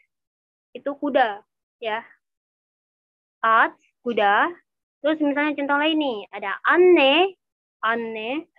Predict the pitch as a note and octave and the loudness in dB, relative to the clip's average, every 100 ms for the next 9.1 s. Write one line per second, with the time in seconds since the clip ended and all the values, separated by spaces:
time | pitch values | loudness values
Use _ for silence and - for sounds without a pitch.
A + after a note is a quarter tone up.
0 | _ _ _ _ _ _ _ _ _ - | _ _ _ _ _ _ _ _ _ -10
1 | - C4 D4 D#4 D4+ D#4 D#4 D#4+ A#3+ G#3 | 0 2 4 4 4 2 -2 -4 -6 -4
2 | A3+ C4 G4+ _ _ _ _ _ - B3+ | -4 -2 -4 _ _ _ _ _ -4 -2
3 | C4 A3+ A3+ A3+ A3+ A#3 - A3+ G#3+ G#3 | -2 -4 -8 -4 -2 -2 -4 -6 -4 -6
4 | F#3 F3+ G3 _ _ _ _ _ _ _ | -6 -8 -14 _ _ _ _ _ _ _
5 | _ - G#3+ G#3 G3+ G3 G3 G3 G#3 - | _ -6 -2 0 0 -2 -2 -4 -6 -14
6 | _ _ _ _ _ A#3 B3+ C#4 C#4+ C4 | _ _ _ _ _ 2 4 4 4 4
7 | B3+ B3 B3 A#3+ _ _ _ _ _ - | 4 4 2 -2 _ _ _ _ _ -4
8 | A3 G#3+ A3+ A#3+ A3+ A#3 B3 C4 A#3 B3+ | -4 -2 -4 -2 -2 -2 -2 -2 0 2
9 | B3 | 2